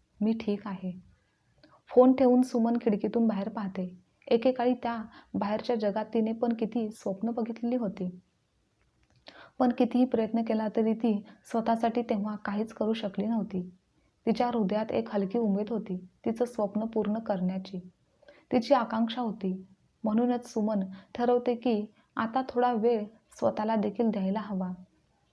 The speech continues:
स्वतःची ओळख स्वतःच्या स्वप्नांसोबत निर्माण करेल.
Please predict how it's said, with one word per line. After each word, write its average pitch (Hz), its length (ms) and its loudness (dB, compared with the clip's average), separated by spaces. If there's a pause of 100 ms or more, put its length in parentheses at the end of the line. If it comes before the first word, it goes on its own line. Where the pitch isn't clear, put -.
(420)
स्वतःची 220 440 0
ओळख 214 400 2
स्वतःच्या 208 440 0
स्वप्नांसोबत 208 760 -2
निर्माण 196 400 2
करेल. 190 280 -4